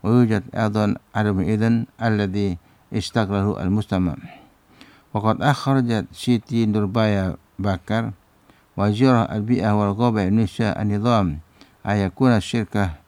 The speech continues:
استعدت طريقة الحقيقية في الأراضي المحروقة، ويجب على الشركة تحقيق تخطيط العمل الشركة.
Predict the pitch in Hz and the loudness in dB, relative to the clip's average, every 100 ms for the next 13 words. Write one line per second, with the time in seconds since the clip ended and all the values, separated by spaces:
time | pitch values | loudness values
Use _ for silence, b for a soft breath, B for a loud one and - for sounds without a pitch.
0 | b b b - 110 - 104 76 123 107 | b b b -6 -6 -4 -4 0 -2 0
1 | 104 - - _ _ - 113 113 120 104 | -4 -6 -12 _ _ -4 -2 -2 -2 -2
2 | 113 104 98 78 - B B B 101 98 | -2 0 -2 -6 -14 B B B -4 -2
3 | 98 85 131 131 104 80 - 110 62 101 | -4 -2 2 4 4 -2 -4 -4 -2 0
4 | 110 107 95 101 98 - _ _ _ _ | 2 2 0 -2 -2 -6 _ _ _ _
5 | - 101 101 87 104 113 90 85 69 _ | 0 2 2 2 0 -2 -2 -6 -6 _
6 | b b b b b _ _ 104 127 131 | b b b b b _ _ 2 4 4
7 | 131 113 107 95 139 120 - 104 - 104 | 2 2 0 0 -2 -2 -2 -2 -2 -4
8 | 95 - 127 113 - 110 104 - 87 - | -4 -2 0 0 -2 -2 -2 -4 -8 -6
9 | - 117 - 98 95 104 104 95 - 107 | -2 -2 -2 0 2 2 2 0 -2 -4
10 | - 78 | -4 -6